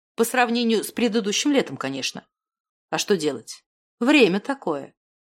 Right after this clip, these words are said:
Не от погоды зависит, а от геополитики.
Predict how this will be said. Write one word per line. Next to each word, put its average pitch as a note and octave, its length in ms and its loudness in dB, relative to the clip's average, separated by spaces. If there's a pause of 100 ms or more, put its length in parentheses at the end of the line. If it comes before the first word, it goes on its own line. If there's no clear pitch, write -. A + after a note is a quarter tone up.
(340)
Не F#3 160 0
от F#3 160 2
погоды C#4+ 460 2
зависит, C4+ 600 -6 (400)
а G#3+ 220 2
от B3 360 0
геополитики. B3+ 960 -2